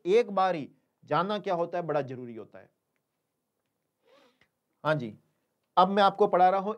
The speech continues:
इंटरेस्ट, ध्यान दे दीजिएगा, फोकस कर लीजिएगा इस बात को लेके।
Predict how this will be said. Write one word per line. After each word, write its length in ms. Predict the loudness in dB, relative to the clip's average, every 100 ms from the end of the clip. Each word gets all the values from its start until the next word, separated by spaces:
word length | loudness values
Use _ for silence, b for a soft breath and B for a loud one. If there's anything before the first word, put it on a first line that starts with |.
| -6
इंटरेस्ट, 500 | -6 -2 -2 -2 -12
ध्यान 640 | -12 -4 0 2 0 -4
दे 140 | -6
दीजिएगा, 520 | -4 -6 -6 -4 -4
फोकस 460 | -4 -4 -6 -6 -8
कर 140 | -6
लीजिएगा 480 | -6 -6 -4 -4 -4 -6
इस 140 | -8
बात 220 | -2 -4 -4
को 120 | -12
लेके। 260 | -12 -16